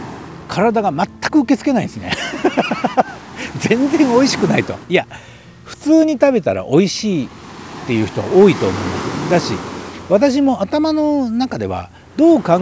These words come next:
えてもまずいはずがないと思って食べてるんですけど、体が受け付けないんですね。全然美味しいと思わなくて。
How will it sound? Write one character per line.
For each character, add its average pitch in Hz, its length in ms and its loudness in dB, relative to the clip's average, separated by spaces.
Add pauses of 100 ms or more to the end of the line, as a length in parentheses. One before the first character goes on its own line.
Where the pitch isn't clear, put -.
え 196 80 4
て 151 80 -2
も 113 140 -2
ま 214 240 2
ず 330 160 4
い 330 60 8
は 175 160 -2
ず 123 100 -2
が 117 100 2
な 120 160 2
い 123 80 2
と 95 120 -4
思 113 180 0
っ - 20 -2
て 120 320 0 (120)
食 156 120 2
べ 143 60 2
て 104 120 -4
る 147 140 -2
ん 143 80 0
で 95 80 -4
す - 100 -14
け 98 80 -12
ど、 95 200 -8 (1160)
体 120 380 -4
が 104 120 -2
受 104 100 -4
け 95 60 -4
付 - 160 -2
け - 20 4
な 117 100 0
い 117 40 0
ん 113 40 -2
で 110 80 -2
す 95 80 -12
ね。 110 120 -4
全 151 380 0
然 156 120 2
美 180 60 6
味 180 80 8
し 202 140 0
い 165 40 -2
と - 100 0
思 123 160 0
わ - 80 -2
な - 80 -2
く 123 80 -6
て。 - 160 -2